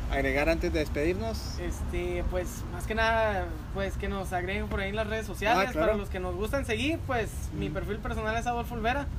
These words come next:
Speaker 2: Este, tengo a homies, este, tanto conocidos como familiares. Tengo, pues, a Osvaldo, a Chagui.
Speaker 1: Ujú.
Speaker 2: Eh, tengo a mucha raza ahí. Igual, ahí me da igual, ¿no? Pero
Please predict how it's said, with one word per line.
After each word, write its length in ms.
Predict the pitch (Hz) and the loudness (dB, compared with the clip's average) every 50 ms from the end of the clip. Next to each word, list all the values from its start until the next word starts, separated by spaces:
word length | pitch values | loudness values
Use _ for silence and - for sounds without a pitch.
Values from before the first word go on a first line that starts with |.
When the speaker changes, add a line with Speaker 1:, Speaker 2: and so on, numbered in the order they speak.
| - - - - - - - - | -6 -6 -6 -6 -6 -6 -4 -4
Speaker 2:
Este, 280 | 175 170 - 185 165 | -4 -4 -2 -2 -2
tengo 260 | 156 175 180 190 208 | -2 -2 0 0 2
a 100 | 214 208 190 202 | 0 0 0 -2
homies, 360 | 208 208 220 220 208 - 185 | -2 -2 -2 -2 -4 -4 -2
este, 480 | 185 180 175 - - - 175 170 165 | -2 -2 -2 -2 -2 -4 -4 -4 -4
tanto 240 | 156 165 175 175 180 | -2 -4 -4 -4 -2
conocidos 360 | 180 185 170 165 170 185 208 - | -4 -4 -4 -4 -4 -4 -4 -2
como 160 | 220 214 202 | -2 -2 -2
familiares. 500 | 180 180 175 170 165 196 220 233 240 226 - - | -2 -4 -4 -2 0 0 0 0 0 -2 -4 -6
Tengo, 360 | 202 196 208 208 208 196 180 - - | -4 -4 -2 -2 -2 -4 -4 -4 -6
pues, 140 | 180 170 - | -6 -4 -4
a 40 | - | -4
Osvaldo, 340 | 147 - 160 175 196 196 214 | -4 -4 -2 -2 -2 -2 -2
a 40 | 196 | -4
Chagui. 280 | - 196 202 220 233 | -4 -4 -4 -4 -4
Speaker 1:
Ujú. 60 | 226 - - - - - 175 196 - - - - - 160 | -4 -4 -4 -4 -4 -4 -4 -4 -4 -4 -6 -6 -4 -4
Speaker 2:
Eh, 100 | 165 156 | -4 -4
tengo 180 | - 170 175 190 | -2 -2 -2 -2
a 40 | 196 | -2
mucha 240 | 202 196 - 202 196 | -2 -2 -2 -2 -2
raza 220 | 190 202 190 196 | -2 -2 -2 -2
ahí. 140 | 202 202 208 214 | -2 0 0 0
Igual, 440 | 214 240 262 285 320 330 320 302 - | 0 0 0 0 0 -2 -2 -4 -4
ahí 180 | - - 269 | -6 -4 -2
me 100 | 285 294 294 | -2 0 0
da 100 | 294 285 | 2 2
igual, 240 | 277 247 254 269 277 | 2 2 2 2 2
¿no? 120 | 277 262 - | 0 -2 -2
Pero 240 | - 226 220 214 | -2 -2 0 0